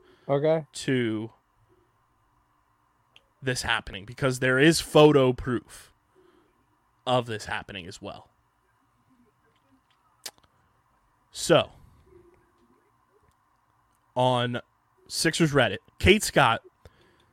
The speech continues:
Speaker 2: just ran down to the bottom of section one twelve, hyped up the crowd in front of her,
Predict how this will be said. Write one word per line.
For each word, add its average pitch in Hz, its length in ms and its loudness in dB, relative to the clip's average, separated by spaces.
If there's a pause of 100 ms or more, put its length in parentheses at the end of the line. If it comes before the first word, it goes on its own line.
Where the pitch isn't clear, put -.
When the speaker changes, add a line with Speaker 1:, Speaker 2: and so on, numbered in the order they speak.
(320)
Speaker 2:
just 139 200 -2
ran 143 260 4
down 151 200 6
to 156 60 2
the 147 80 2
bottom 135 280 6
of 123 100 -6
section 139 440 -2
one 135 200 2
twelve, - 500 0 (560)
hyped 175 280 6
up 185 160 6
the - 60 -10
crowd 165 340 4
in 160 100 6
front 147 260 2
of 117 80 -8
her, 120 240 -2